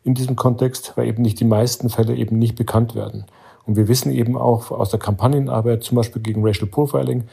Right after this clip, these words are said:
also Polizeiarbeit, die nach rassistischen Vorgängen, äh, äh, stattfindet, also Kontrollen in, in Zügen, Flughäfen und öffentlichen Raum, dass es dieses Problem gibt, aber es gibt eben keine wirklichen Daten darüber, wie viele Menschen davon betroffen sind, also wie viele schwarze Menschen von diesem Problem betroffen sind.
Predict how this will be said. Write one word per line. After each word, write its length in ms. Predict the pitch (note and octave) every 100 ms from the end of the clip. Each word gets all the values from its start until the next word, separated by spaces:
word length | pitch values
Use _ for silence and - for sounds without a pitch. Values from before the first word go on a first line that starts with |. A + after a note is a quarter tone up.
| - _
also 180 | - G2
Polizeiarbeit, 760 | F#2+ A2 - A2 A#2+ A2 A2
die 60 | A#2+
nach 220 | A2 G2+
rassistischen 340 | A2+ - A2 G2+
Vorgängen, 600 | - B2 C3 B2 B2+ B2 - - _ _
äh, 60 | A#2
äh, 480 | A2+ A2+ A2+ A#2+ G#2+
stattfindet, 460 | - A#2+ - B2
also 160 | A2 G#2
Kontrollen 600 | - G2 A2+ B2 B2+ A2+
in, 220 | C3 G#2+ A#2
in 260 | G#2+ G2
Zügen, 600 | - C#3 B2+ A#2+ A2 G2
Flughäfen 800 | G#2 - B2+ - A#2 A2 G#2+ G2+ -
und 100 | A#2
öffentlichen 380 | A2+ - G#2 G2+
Raum, 340 | G#2+ B2+ F#3 - _ - - - - -
dass 120 | A2+
es 120 | A2+
dieses 240 | A#2 A2+
Problem 320 | A2+ A#2 A2 G2+
gibt, 360 | D#3+ - - -
aber 180 | A#2+
es 140 | A#2 -
gibt 200 | A#2+ -
eben 140 | A#2
keine 320 | A2+ A2 A2+
wirklichen 380 | G#2 G2 G#2 G#2+
Daten 280 | G#2 A2+ C3+
darüber, 380 | B2 A#2+ B2 A#2+ - _ _
wie 80 | A2+
viele 160 | A#2+
Menschen 320 | A2 A2+ - G#2+
davon 220 | G#2 G2+
betroffen 340 | G#2 G#2+ A2
sind, 220 | G2 G2
also 160 | F#2+ F#2
wie 60 | G2
viele 80 | G#2+
schwarze 360 | - A#2 B2
Menschen 320 | A#2 A2+ -
von 120 | G2+ G#2+
diesem 200 | G#2 G#2
Problem 240 | G2 G#2
betroffen 380 | F#2+ - C3+ D3+
sind. 380 | C#3+ D#3+ E3